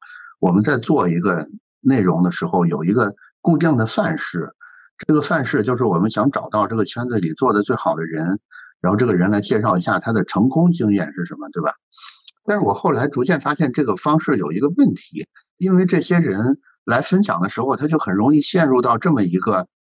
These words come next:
模式里边，就是我从小就是一个神童，对吧？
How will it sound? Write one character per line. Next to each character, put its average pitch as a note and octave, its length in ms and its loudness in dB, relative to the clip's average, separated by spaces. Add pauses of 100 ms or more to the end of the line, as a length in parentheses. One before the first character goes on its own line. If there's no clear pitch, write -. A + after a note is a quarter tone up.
(100)
模 G2 200 2
式 C#3+ 180 0
里 F2+ 160 0
边， E2 300 0
就 A#2 140 0
是 A2 220 0 (340)
我 F#2+ 140 0
从 B2+ 240 0
小 F2 160 0
就 A2 140 -2
是 A#2 120 -2
一 A#2 60 2
个 A#2 120 0
神 G#2 220 0
童， C3 380 0 (120)
对 - 120 2
吧？ D#2+ 180 0